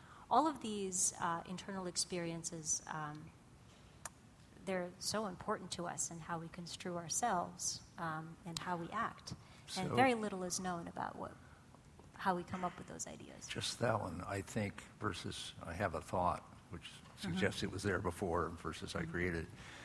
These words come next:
Speaker 2: Do you have, do you have glimmerings on that one, or different languages doing internal events differently?
Speaker 1: Well, if you have a thought, then a thought is, uh, is a noun, for one thing, right? It's
Speaker 2: Mm.
Speaker 1: something that you can have. So
Speaker 2: Right,
Speaker 1: it's like
Speaker 2: in
Speaker 1: an
Speaker 2: other
Speaker 1: object.
Speaker 2: languages, it'd be male or female, it sounds like.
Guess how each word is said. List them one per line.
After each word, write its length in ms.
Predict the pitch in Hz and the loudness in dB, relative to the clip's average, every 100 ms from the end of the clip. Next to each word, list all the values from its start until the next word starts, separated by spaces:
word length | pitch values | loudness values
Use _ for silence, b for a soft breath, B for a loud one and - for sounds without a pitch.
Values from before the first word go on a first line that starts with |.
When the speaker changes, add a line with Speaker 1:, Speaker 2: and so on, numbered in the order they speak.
| B - | B -4
Speaker 2:
Do 60 | |
you 60 | 127 | 0
have, 140 | 113 101 | 2 4
do 80 | |
you 60 | 104 | 4
have 120 | 95 | 6
glimmerings 480 | 92 101 101 104 98 | 4 4 6 4 4
on 100 | 101 | 2
that 140 | 92 92 | 2 0
one, 100 | 98 | 0
or 60 | 85 | 0
different 320 | 90 90 85 | -2 -2 0
languages 560 | 87 87 82 85 82 80 | 2 0 -2 -4 -4 -4
doing 220 | 90 90 | -2 0
internal 400 | 85 - 92 87 | 0 -2 -2 -2
events 320 | 82 95 80 | -2 -4 -4
differently? 380 | - 90 - 98 92 - - B B B B - | -8 -8 -8 -10 -10 -14 -16 B B B B 4
Speaker 1:
Well, 180 | 269 254 | 8 8
if 140 | 214 - | 4 -2
you 60 | 190 | 8
have 200 | 285 254 | 8 8
a 60 | |
thought, 300 | - 196 - | 8 6 6
then 140 | 180 180 | 0 -4
a 60 | |
thought 300 | 180 196 190 | 4 6 6
is, 200 | 180 175 | 2 -2
uh, 100 | 185 170 160 160 - 160 | -2 -2 -2 -6 -8 -4
is 120 | 160 | -2
a 60 | |
noun, 420 | 175 165 151 175 214 - | 0 0 0 -2 -6 -4
for 100 | 175 | -4
one 200 | 175 - | -4 -4
thing, 200 | 170 185 214 | -4 -4 -4
right? 100 | 175 117 | 0 4
It's 80 | 160 | 6
Speaker 2:
Mm. 20 | |
Speaker 1:
something 300 | 214 190 180 185 | 4 4 0 -2
that 80 | |
you 60 | 180 | -6
can 120 | 180 | -4
have. 320 | 160 151 160 190 - - - | -4 -2 -2 -4 -10 -10 -2
So 160 | - | 6
Speaker 2:
Right, 100 | 170 | 8
Speaker 1:
it's 80 | 170 | 10
like 80 | 190 | 10
Speaker 2:
in 40 | |
Speaker 1:
an 60 | 95 | 10
Speaker 2:
other 120 | 113 | 12
Speaker 1:
object. 220 | 110 113 110 | 12 12 10
Speaker 2:
languages, 300 | 101 104 117 | 8 6 6
it'd 100 | 101 | 6
be 100 | 101 | 6
male 280 | 98 101 95 | 8 8 8
or 80 | |
female, 400 | 87 113 127 - - | 6 4 2 0 -4
it 80 | - | 2
sounds 320 | - - | 10 10
like. 120 | 269 | 10